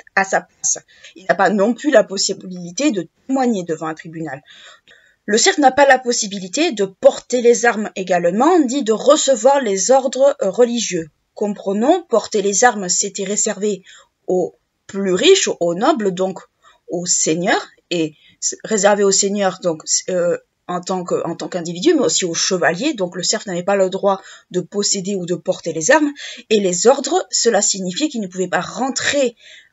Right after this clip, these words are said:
euh, dans un ordre religieux quelconque de son choix, car cela ne lui était pas accordé. Ils ne peuvent pas non plus transmettre d'héritage.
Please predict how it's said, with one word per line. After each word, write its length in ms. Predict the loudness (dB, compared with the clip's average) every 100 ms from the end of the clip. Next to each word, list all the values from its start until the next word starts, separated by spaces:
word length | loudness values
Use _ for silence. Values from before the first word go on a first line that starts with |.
| -4
euh, 60 | -4
dans 320 | -2 -2 -2
un 140 | 0
ordre 180 | 0 -2
religieux 440 | -2 -4 -4 -4 -2
quelconque 440 | -4 -4 -8 -8
de 140 | -8
son 180 | -6 -6
choix, 420 | -4 -2 0 -2 -4 _ -20 _ -2
car 300 | 0 0 -4 _
cela 340 | -6 0 2 2
ne 80 |
lui 120 | 0 -6
était 180 | -4
pas 200 | 0 0
accordé. 440 | 0 -4 -8 -10 -16 _ _ _ _ _ -4
Ils 100 | -2
ne 60 |
peuvent 280 | 4 6 6
pas 160 | 2 2
non 380 | 0 -2 -2 -4
plus 320 | 0 6 6 4 _ _ _ _ _ _ -8
transmettre 640 | -2 0 2 2 2 0
d'héritage. 640 | 0 0 2 2 2 -2